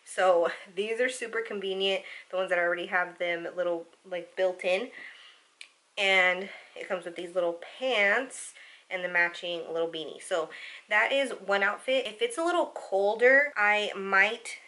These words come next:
just put this on her and then this on top, depending on how cold it is. So I'm gonna take, like, a full, like, little sleeper. So that's just, like, for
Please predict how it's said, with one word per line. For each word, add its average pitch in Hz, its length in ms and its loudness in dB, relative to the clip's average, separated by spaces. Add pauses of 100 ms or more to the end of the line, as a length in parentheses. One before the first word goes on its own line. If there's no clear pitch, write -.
(120)
just 202 520 -2
put 185 400 -6
this 208 280 -4
on 240 280 -2
her 247 400 4 (1500)
and 196 160 -4
then 185 220 0
this 180 280 -2
on 175 300 -2
top, 180 520 2 (300)
depending 170 800 -6 (440)
on 165 140 -2
how 165 260 -2
cold 220 320 -4
it 214 80 -4
is. 220 280 -4 (220)
So - 140 -4
I'm 180 120 2
gonna 185 140 2
take, 180 220 -6
like, 170 160 -2
a 175 60 -2
full, 175 500 0
like, 175 220 -4
little 170 180 -4
sleeper. 214 720 -4
So 180 320 -2
that's 180 280 0
just, 165 320 -4
like, 160 160 -4
for 160 460 -4